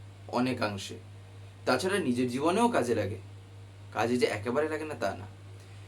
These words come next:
তো আজকে আমরা এই বিষয় নিয়ে কিছু কথা জানার চেষ্টা করব। তো যাই হোক, আজকের এই আলোচনাটি এবার আমি শুরু করব। শুরু করার আগে আপনাদের কাছে শুধু একটি কথাই অনুরোধ করছি,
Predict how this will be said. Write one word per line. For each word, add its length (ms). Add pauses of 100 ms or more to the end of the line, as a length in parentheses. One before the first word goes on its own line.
(220)
তো 80
আজকে 200
আমরা 140
এই 200
বিষয় 320
নিয়ে 140
কিছু 240
কথা 240
জানার 260 (340)
চেষ্টা 280
করব। 360 (300)
তো 80
যাই 200
হোক, 200 (280)
আজকের 260
এই 120
আলোচনাটি 380
এবার 160
আমি 120
শুরু 240
করব। 260
শুরু 260
করার 180
আগে 140
আপনাদের 240
কাছে 180
শুধু 160
একটি 200
কথাই 200
অনুরোধ 300
করছি, 320